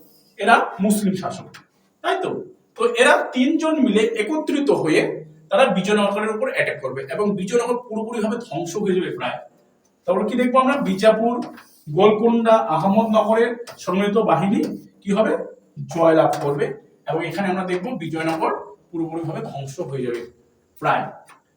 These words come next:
তো বিজয়নগরে আমরা দেখবো যে চারটা বংশ রাজত্ব করেছিল। পরীক্ষা তোমাদের দিয়ে দেয় যে বিজয়নগর সাম্রাজ্য কার সময় আমাদের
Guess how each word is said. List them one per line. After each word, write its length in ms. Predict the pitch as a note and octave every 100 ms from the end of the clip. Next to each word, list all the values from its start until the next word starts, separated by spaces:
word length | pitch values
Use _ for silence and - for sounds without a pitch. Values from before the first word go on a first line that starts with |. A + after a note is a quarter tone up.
| _
তো 80 | F#3+
বিজয়নগরে 500 | F#3 G3 B3 B3 C4
আমরা 200 | A#3 A#3+
দেখবো 380 | G#3+ F#3 G3 B3
যে 220 | G3 F#3+ -
চারটা 400 | G#3 G3+ - B3
বংশ 300 | G#3+ G#3+ G#3
রাজত্ব 440 | A#3+ - - - C3+
করেছিল। 340 | C3 - A#2 - _ _ _ _ _ _ _ _ _ _ _ _ _ - _ D#3
পরীক্ষা 400 | D#3+ F#3+ B3 A#3+
তোমাদের 320 | A#3 B3 G3+
দিয়ে 200 | F#3 E3
দেয় 200 | D3 -
যে 80 | F3+
বিজয়নগর 640 | F3 F#3 B3 F#3 E3 G3 - - _ -
সাম্রাজ্য 480 | - G3+ G#3 - G#3+ G#3 -
কার 260 | G3+ B3 B3
সময় 460 | - A3 A#3 C#4+ - - _ _ _ _ _ _ _ -
আমাদের 340 | E3+ G3 A#3+